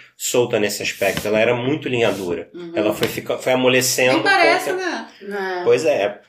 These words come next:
Speaker 1: porque vocês não são filhos dela. <laughs> Mas ela foi, foi amolecendo com o tempo. Mas ela era bem, bem, bem rígida.
Speaker 2: Nossa, nunca diria isso pra uma Tereza. Mas professora, eu entendo. Ela,
Speaker 1: Sim.
Speaker 2: ela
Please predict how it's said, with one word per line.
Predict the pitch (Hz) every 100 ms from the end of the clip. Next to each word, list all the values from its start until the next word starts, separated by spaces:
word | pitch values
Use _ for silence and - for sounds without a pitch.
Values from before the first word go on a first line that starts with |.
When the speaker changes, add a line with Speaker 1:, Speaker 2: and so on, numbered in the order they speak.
| _
Speaker 1:
porque | - - 104
vocês | 101 104 101
não | 110
são | - 110
filhos | - 110 123
dela. | 254 - -
<laughs> | - - - 220 196 285 277 262 311 220 - - 247 - -
Mas | 120 117 113 110 110 110
ela | 113 117
foi, | 123
foi | 120 127
amolecendo | 123 120 123 - 110 113
com | 117
o | 117
tempo. | 107 98 95 95
Mas | 95 95
ela | 101 101
era | 107
bem, | 107 107 110 120 135 147 135
bem, | 120 120 131
bem | 123 151
rígida. | 120 113 107 104 95 - _ _ _ _ _ _ _ _ _
Speaker 2:
Nossa, | 165 175 175 -
nunca | 170 180
diria | 175 170 160
isso | 160 _
pra | 151
uma | 147
Tereza. | 143 135 135 _ _
Mas | 208 226
professora, | 247 240 247 202 180
eu | 180
entendo. | 190 165 143 143 139 -
Ela, | 147 151 151 143 -
Speaker 1:
Sim. | - 104
Speaker 2:
ela | 95 143 -